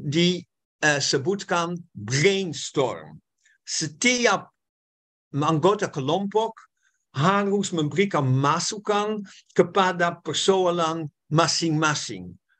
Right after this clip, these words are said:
Apa yang dia pikir tentang pecahannya, tentang dimensinya, tentang,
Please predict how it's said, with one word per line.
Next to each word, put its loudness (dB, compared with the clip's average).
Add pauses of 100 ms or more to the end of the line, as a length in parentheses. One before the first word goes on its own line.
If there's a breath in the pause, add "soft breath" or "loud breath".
Apa 0
yang 0
dia 2 (720)
pikir 0
tentang 0 (160)
pecahannya, 0 (400)
tentang 2
dimensinya, -2 (480 loud breath)
tentang, 2